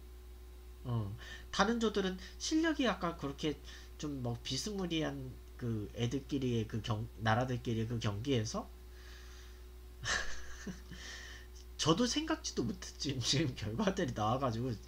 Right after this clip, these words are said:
지금 제가 이, 이 관전평을 어떻게 설명을 해드려야 될지 지금 약간 머릿속이 지금 텅 비어있어요.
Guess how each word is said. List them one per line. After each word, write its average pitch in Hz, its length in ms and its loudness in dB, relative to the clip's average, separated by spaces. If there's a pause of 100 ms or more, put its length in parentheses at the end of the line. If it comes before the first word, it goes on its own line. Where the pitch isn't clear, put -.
(380)
지금 233 260 4
제가 160 220 0
이, 147 320 2 (480)
이 160 220 2
관전평을 170 880 -2 (440)
어떻게 277 420 2
설명을 262 480 2
해드려야 285 340 2
될지 143 380 2
지금 117 340 -2
약간 117 280 0
머릿속이 117 480 0
지금 98 260 -4
텅 247 180 -4
비어있어요. 135 540 -2